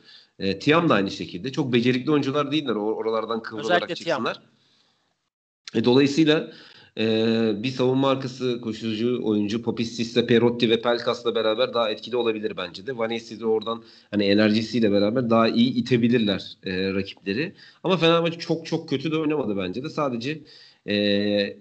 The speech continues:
Speaker 1: istediği baskıyı kuramadı diye düşünüyorum. E, bu arada Erol Bulut'un açıklamalarında bence biraz suçu oyuncuların bireysel hatalarına atması,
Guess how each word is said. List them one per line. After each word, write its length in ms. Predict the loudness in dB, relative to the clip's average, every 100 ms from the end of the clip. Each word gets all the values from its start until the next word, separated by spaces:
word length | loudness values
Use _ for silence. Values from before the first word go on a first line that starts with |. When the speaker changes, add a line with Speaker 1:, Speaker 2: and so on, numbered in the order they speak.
| -12
Speaker 1:
istediği 800 | -8 -2 -2 2 2 2 0 -12 -20 _
baskıyı 400 | -4 -4 0 0
kuramadı 520 | 4 4 2 0 -6 -6
diye 160 | -2 -2
düşünüyorum. 500 | -2 -4 -4 -4 -6 -12 -18 -18 -20 -20 _ 0
E, 400 | 2 4 4 2
bu 220 | 2 4
arada 200 | 4 4
Erol 320 | 6 6 6 4
Bulut'un 560 | 2 2 -4 -4 -12 -8
açıklamalarında 800 | -6 -4 0 0 2 0 0 0
bence 260 | 0 -2
biraz 180 | -2 -4
suçu 400 | -6 -10 -6 -4 -2
oyuncuların 520 | -2 0 0 2 2
bireysel 300 | 2 0 0
hatalarına 500 | -2 0 0 2 0
atması, 560 | -2 -4 -6 -4 -6